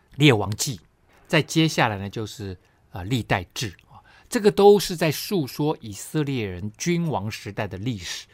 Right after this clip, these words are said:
那他们在《历代志》上第十章哈，他一开始他就十三到十四节，对于扫罗的一生做出了一个总结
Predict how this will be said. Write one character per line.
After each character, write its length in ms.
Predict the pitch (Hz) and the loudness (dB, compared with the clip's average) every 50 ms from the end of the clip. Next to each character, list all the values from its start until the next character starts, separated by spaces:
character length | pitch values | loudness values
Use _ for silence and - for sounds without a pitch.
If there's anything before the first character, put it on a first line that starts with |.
| _ - - - - - - - | _ -20 -20 -20 -20 -20 -12 -6
那 140 | - 208 190 | -4 -2 0
他 160 | - 208 214 | 2 2 4
们 260 | 190 170 165 165 165 - - - | 4 4 2 2 0 -4 -12 -8
在 240 | - - 165 156 156 | 0 2 4 4 4
《历 120 | 165 180 | 2 2
代 160 | 170 185 170 | 2 0 0
志》 220 | 156 165 - 170 151 | -2 -2 -2 -4 -2
上 320 | 135 - 165 143 127 120 113 _ _ _ _ | -2 -2 -2 -2 -2 -4 -8 _ _ _ _
第 160 | - 180 160 123 | -2 -2 0 0
十 440 | 107 - - - - 107 110 123 - _ | -2 -6 -8 -8 -6 -6 -8 -8 -10 _
章 320 | - - 151 123 127 127 120 | -4 -2 -2 0 -2 -4 -8
哈， 240 | 110 107 98 85 85 _ _ - - - _ _ - | -8 -10 -10 -12 -14 _ _ -20 -20 -20 _ _ -2
他 380 | 123 117 117 117 117 117 131 - | 0 2 4 4 4 2 2 0
一 60 | 151 | 0
开 180 | - - 151 | 0 0 0
始 180 | 151 - - - - _ _ _ _ - | 0 -2 -6 -16 -20 _ _ _ _ -16
他 160 | - 117 107 | -12 -12 -10
就 420 | - - 113 104 101 98 92 87 - _ - - - | -8 -8 -6 -6 -6 -8 -10 -12 -16 _ -20 -20 -12
十 160 | - - 135 | -8 -6 -2
三 200 | - 147 143 147 | 0 2 2 2
到 100 | 151 135 | 0 -2
十 120 | - - | -4 -4
四 220 | - - - 143 110 | -8 -6 -6 -6 -6
节， 340 | - - 101 85 80 82 82 _ _ _ _ _ _ _ _ _ | -8 -10 -14 -14 -14 -16 -18 _ _ _ _ _ _ _ _ _
对 160 | - 214 185 | 4 4 4
于 140 | 156 139 156 | 4 4 2
扫 260 | 151 - - - 180 | 0 2 0 0 0
罗 160 | 202 101 127 | 0 -2 -4
的 80 | 131 156 | -4 -2
一 140 | 165 190 175 | -4 -4 -4
生 260 | - - 175 165 165 | -2 -2 -2 -2 -2
做 280 | 165 - - 208 160 131 | -4 -4 -2 0 0 -2
出 160 | - - 170 | -2 -4 -4
了 80 | 160 - | -4 -4
一 80 | - | -4
个 100 | 156 - - | -6 -10 -8
总 300 | - - 104 85 85 85 82 | -6 -6 -6 -6 -8 -14 -12
结 420 | - - - 101 90 87 101 110 | -10 -10 -8 -8 -6 -6 -6 -6